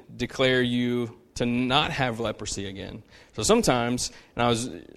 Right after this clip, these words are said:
uh, from what I understand about, like, leprosy in the first century, which is not much,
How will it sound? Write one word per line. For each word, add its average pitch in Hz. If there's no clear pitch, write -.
uh, 117
from 113
what 151
I 147
understand 139
about, 117
like, 110
leprosy 120
in 113
the 110
first 117
century, 107
which 98
is 104
not 113
much, 101